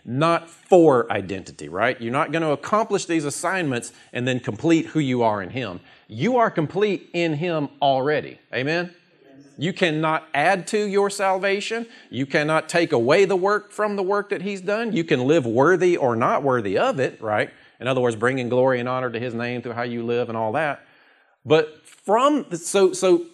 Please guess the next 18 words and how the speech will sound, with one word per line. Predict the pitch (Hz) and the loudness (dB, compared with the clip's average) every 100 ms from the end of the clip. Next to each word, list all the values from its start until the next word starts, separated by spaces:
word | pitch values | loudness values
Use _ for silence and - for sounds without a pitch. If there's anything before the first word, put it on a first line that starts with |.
| - - - | -16 -14 0
the | 156 | 4
world | 143 180 294 285 | 6 6 4 0
has, | 233 165 - _ _ | -2 -4 -10 _ _
and, | 170 160 185 | -4 -2 0
and | 220 | -2
even | 311 415 | -2 -2
a | 269 | 0
lot | 233 | 0
of | 196 | 0
the | 143 | -6
Christian | - 320 - 254 | -8 -8 -8 -2
world | 139 120 | 0 0
has | 123 - | -2 -4
painted | - 208 170 | -6 -4 -4
a | 139 | -4
picture | 254 277 196 | -6 -8 -10
to | 165 | -6
the, | 135 117 | -4 -4